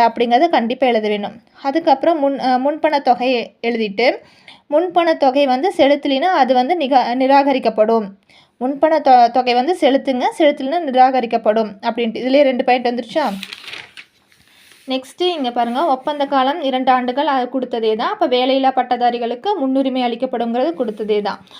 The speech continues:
அதுக்கப்புறம் இந்த டைமிங் வந்து நோட் பண்ணி வச்சுக்க வேணும். இந்த டைமிங் நோட் பண்ணி வச்சுக்கிட்டு, அதுக்கப்புறமேட்டு எப்போ ஓப்பனிங் டைம், எப்போ க்ளோசிங் டைம், இந்த ரெண்டையும் நோட் பண்ணி வச்சுட்டு, அதுக்கப்புறமேட்டு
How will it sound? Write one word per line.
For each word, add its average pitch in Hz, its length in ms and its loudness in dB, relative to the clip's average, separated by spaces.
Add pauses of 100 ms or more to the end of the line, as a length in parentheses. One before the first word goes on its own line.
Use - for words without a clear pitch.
(220)
அதுக்கப்புறம் 320 560 0
இந்த 285 200 0
டைமிங் 269 400 -2
வந்து 262 180 0
நோட் 254 240 0
பண்ணி 240 180 -4
வச்சுக்க 220 280 -4
வேணும். 208 280 -6 (440)
இந்த 240 180 -2
டைமிங் 302 380 -2
நோட் 277 220 0
பண்ணி 285 180 0
வச்சுக்கிட்டு, 233 440 -4 (480)
அதுக்கப்புறமேட்டு 302 640 0
எப்போ 247 260 2 (100)
ஓப்பனிங் 277 420 0
டைம், 330 220 -2
எப்போ 285 220 -4
க்ளோசிங் 262 440 0
டைம், 240 200 -2
இந்த 233 160 -4
ரெண்டையும் 240 380 -2
நோட் 262 160 -6
பண்ணி 233 160 -4
வச்சுட்டு, 220 320 -4 (560)
அதுக்கப்புறமேட்டு 311 720 0